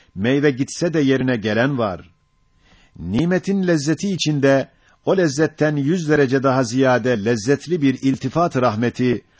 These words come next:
hamd ile düşünüp lezzeti birden yüz derece yapabilirsin.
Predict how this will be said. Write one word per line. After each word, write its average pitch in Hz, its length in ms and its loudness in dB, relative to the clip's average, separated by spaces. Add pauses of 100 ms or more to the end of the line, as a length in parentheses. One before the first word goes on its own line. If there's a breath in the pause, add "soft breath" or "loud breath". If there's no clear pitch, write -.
hamd 170 360 -4
ile 131 220 0
düşünüp 123 400 -2 (380)
lezzeti 127 680 -2
birden 139 600 0
yüz 156 280 -4
derece 123 340 0
yapabilirsin. 107 920 -4